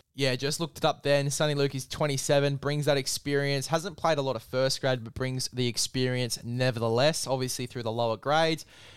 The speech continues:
Sonny Luke with his faster style of play, just the way that he plays as well. I feel like we could see these guys swap where Kenny goes to fourteen and you see Sonny Luke actually starting at nine. But then again, you've got a very similar dynamic to the Broncos here with Billy Walters being more conservative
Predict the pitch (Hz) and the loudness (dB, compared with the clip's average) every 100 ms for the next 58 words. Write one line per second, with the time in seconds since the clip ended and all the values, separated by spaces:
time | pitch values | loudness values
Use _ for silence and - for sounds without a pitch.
0 | - - - 208 185 175 196 170 147 - | -20 -8 -2 0 4 4 4 0 -4 0
1 | 175 208 196 - 170 160 139 - - 147 | 0 0 -4 -2 0 2 -2 -4 0 2
2 | 147 143 151 147 127 123 135 139 131 117 | 2 0 -4 -4 0 2 2 2 -2 -2
3 | 135 127 127 117 113 131 143 143 139 - | 0 0 0 -4 -6 0 2 2 0 -10
4 | - 123 - 160 180 202 147 143 - 156 | -10 -8 -2 0 2 0 -2 -8 -4 -4
5 | 147 - 151 139 135 131 139 131 120 - | -2 0 0 2 0 0 0 2 0 -2
6 | - 127 110 - 123 117 - 131 135 123 | -2 0 0 0 -4 -4 -4 -4 -2 0
7 | 123 - 123 - 120 120 120 120 113 - | 0 -2 -10 -6 -2 0 0 0 -4 -12
8 | _ 120 117 - 123 - 135 127 113 113 | _ -10 -6 -2 -2 -2 -2 -2 -4 -2
9 | 123 123 - - - 123 131 123 - 127 | -2 -2 -10 -20 -4 -4 -2 -4 -2 2
10 | 120 120 107 120 135 175 123 131 220 160 | 2 0 -2 0 0 0 -2 0 2 2
11 | 139 131 117 139 127 117 139 226 - 165 | 0 0 -2 -2 -2 0 2 2 0 0
12 | 147 131 127 123 127 127 120 - - 127 | 0 2 2 0 0 -2 -4 -6 -4 -4
13 | - 117 117 139 147 120 - 117 113 - | -4 -4 -4 -2 -2 -2 -4 -4 -6 -4
14 | 131 127 117 131 135 131 123 123 123 123 | -2 -2 0 -2 -2 -4 -2 -2 -2 -2
15 | 120 123 123 - 123 123 123 123 | -2 -2 -2 0 2 2 0 -2